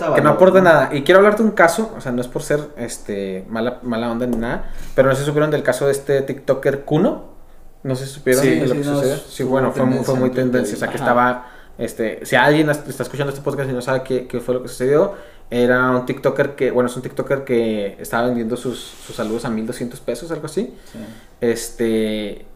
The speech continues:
Speaker 1: y era como que, pues, nada más se volvió famoso por una
Speaker 2: Una,
Speaker 1: marcha.
Speaker 2: una marcha, una
Speaker 1: Y,
Speaker 2: caminata.
Speaker 1: ajá, y, pues, por subir cosas y andar como que tirando hate y luego salen
Speaker 3: Ujú.
Speaker 1: videos de,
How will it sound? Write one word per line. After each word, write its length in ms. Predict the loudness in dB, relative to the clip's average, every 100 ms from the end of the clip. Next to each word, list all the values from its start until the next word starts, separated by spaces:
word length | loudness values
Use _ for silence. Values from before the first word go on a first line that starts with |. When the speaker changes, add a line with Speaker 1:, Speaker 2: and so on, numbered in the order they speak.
| -10
Speaker 1:
y 160 | -4 0
era 240 | 0 -2 -6
como 160 | -10
que, 100 | -8
pues, 120 | -6 -4
nada 120 | -2
más 160 | -4
se 260 | -6 -6 -2
volvió 240 | 0 -2 -4
famoso 320 | -6 -8 -8
por 260 | -10 -12 -18 -10
una 200 | -6 -2
Speaker 2:
Una, 60 | -2
Speaker 1:
marcha. 520 | -2 -2 -4 -2 0
Speaker 2:
una 180 | 2 2
marcha, 360 | 0 -2 -4 -6
una 100 | -2
Speaker 1:
Y, 40 |
Speaker 2:
caminata. 320 | 2 2 0
Speaker 1:
ajá, 340 | 0 0 2 0
y, 80 | -2
pues, 220 | -4 -10
por 240 | -4 -4
subir 380 | -2 -2 -2 -2
cosas 500 | 0 0 2 -2 0
y 120 | -2
andar 300 | -2 -2 -4
como 180 | -4 -6
que 100 | -6
tirando 380 | -6 -4 -4 -4
hate 300 | -4 -6 -4
y 40 | -2
luego 180 | 0
salen 180 | 0 0
Speaker 3:
Ujú. 40 | 2
Speaker 1:
videos 240 | 2 2
de, 280 | 2 2